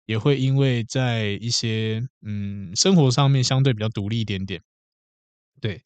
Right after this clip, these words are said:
然后呢，在这个独立的过程中啦，开始会遇到一些互动性比较好的异性。那这个时候呢，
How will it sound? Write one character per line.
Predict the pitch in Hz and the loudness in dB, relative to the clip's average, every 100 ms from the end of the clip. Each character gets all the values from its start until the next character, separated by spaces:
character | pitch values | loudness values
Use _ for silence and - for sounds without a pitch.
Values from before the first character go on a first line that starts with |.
| _ _ _ | _ _ _
然 | 107 110 | -4 0
后 | 143 139 | 2 4
呢， | 127 123 | 2 2
在 | 151 | 2
这 | 156 | 2
个 | 156 | 2
独 | 139 117 | 2 0
立 | 127 135 | 2 2
的 | 110 | 2
过 | 147 127 | 2 2
程 | - 101 | 0 -2
中 | 101 101 101 | -4 -4 -4
啦， | 98 78 - _ _ _ _ _ | -6 -8 -16 _ _ _ _ _
开 | - 190 | 2 4
始 | 208 113 107 | 4 2 0
会 | 127 135 | 0 0
遇 | 127 | -2
到 | 127 117 | -2 -4
一 | 127 | -2
些 | - 110 107 107 113 - _ _ _ _ _ _ - | -2 -2 -4 -4 -6 -12 _ _ _ _ _ _ 0
互 | 233 165 | 4 6
动 | 151 156 135 | 6 6 6
性 | 156 120 | 4 2
比 | |
较 | 113 | 0
好 | 117 101 | -2 -4
的 | 92 | -4
异 | 113 104 | -8 -4
性。 | - 98 - _ _ _ _ _ _ | -4 -4 -10 _ _ _ _ _ _
那 | 185 196 | 0 2
这 | 147 233 | 0 2
个 | 202 | 4
时 | 151 113 110 | 4 2 2
候 | 139 135 | 4 4
呢， | 123 117 113 | 2 0 -2